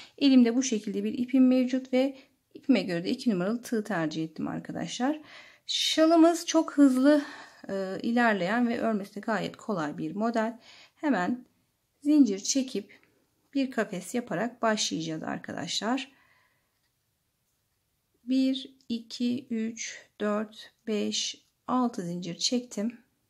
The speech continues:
ve bir kafes oluşturdum bu noktaya. Bir, iki, üç zincir çektim arkadaşlar. Örgümüz üçlü trabzanlar şeklinde ilerleyecek. Şimdi hemen bir, iki,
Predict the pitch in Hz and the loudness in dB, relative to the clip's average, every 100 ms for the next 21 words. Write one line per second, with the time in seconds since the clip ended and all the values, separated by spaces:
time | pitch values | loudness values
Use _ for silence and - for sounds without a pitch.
0 | _ _ _ _ _ _ _ 247 240 233 | _ _ _ _ _ _ _ -10 -6 -6
1 | 233 - 214 202 - - - - - - | -6 -10 -8 -8 -8 -10 -12 -14 -10 -8
2 | - - - 165 190 254 254 _ _ _ | -8 -12 -12 -8 -6 -6 -8 _ _ _
3 | _ _ _ _ _ _ _ _ _ _ | _ _ _ _ _ _ _ _ _ _
4 | _ _ _ _ _ _ _ _ _ _ | _ _ _ _ _ _ _ _ _ _
5 | _ _ _ _ _ _ _ 254 262 262 | _ _ _ _ _ _ _ -2 2 2
6 | 262 - _ _ 220 220 - 220 240 247 | 0 -8 _ _ -10 -8 -4 -2 -2 -4
7 | - - 240 226 - 180 175 175 - 208 | -10 -8 -6 -6 -6 -6 -6 -8 -6 -6
8 | 208 - 180 190 160 180 175 262 269 254 | -6 -6 -6 -6 -6 -6 -2 -2 2 4
9 | 254 262 262 240 - 254 - 202 202 196 | 4 4 2 0 -4 -4 -2 -2 -2 -4
10 | 202 220 214 - 165 180 170 202 220 220 | -4 -2 -4 -4 -6 -8 -6 -2 0 0
11 | 220 214 240 247 - - _ _ _ _ | 0 -2 -2 -4 -12 -18 _ _ _ _
12 | _ _ _ _ _ _ _ _ - 247 | _ _ _ _ _ _ _ _ -6 -4
13 | 185 208 240 226 196 220 240 233 233 - | -4 -4 -2 -2 0 0 0 0 -2 -8
14 | - _ _ _ 214 - 233 233 247 | -14 _ _ _ -12 -8 -6 -6 -6